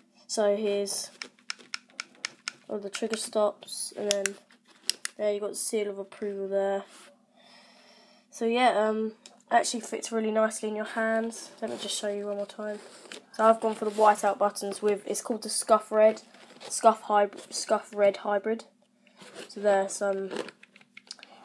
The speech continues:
now a really good controller. I really recommend this one. So there it is. They've actually, uh, raised the edges, so it's easier. So see here, my fingers just naturally go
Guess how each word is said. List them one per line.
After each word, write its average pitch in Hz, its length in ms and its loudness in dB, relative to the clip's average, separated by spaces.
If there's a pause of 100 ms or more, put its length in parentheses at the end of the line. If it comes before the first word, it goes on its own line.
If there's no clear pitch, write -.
now 208 120 2
a - 20 2
really 240 240 4
good 226 240 -2
controller. 208 460 0
I 208 100 2
really 214 240 0
recommend 202 420 -2
this 196 180 -6
one. 202 220 -4 (1040)
So - 80 -2
there 196 120 2
it 202 220 -4
is. - 180 -10 (1800)
They've 220 80 -2
actually, 214 420 2
uh, 208 140 4
raised 208 760 2 (560)
the 196 300 0
edges, 220 360 2
so 202 100 4
it's 185 160 0
easier. 202 380 0
So 196 320 2 (500)
see - 180 -6
here, 196 380 0 (640)
my 202 160 0
fingers 196 400 -6
just - 240 -8
naturally 196 480 -4
go 185 320 4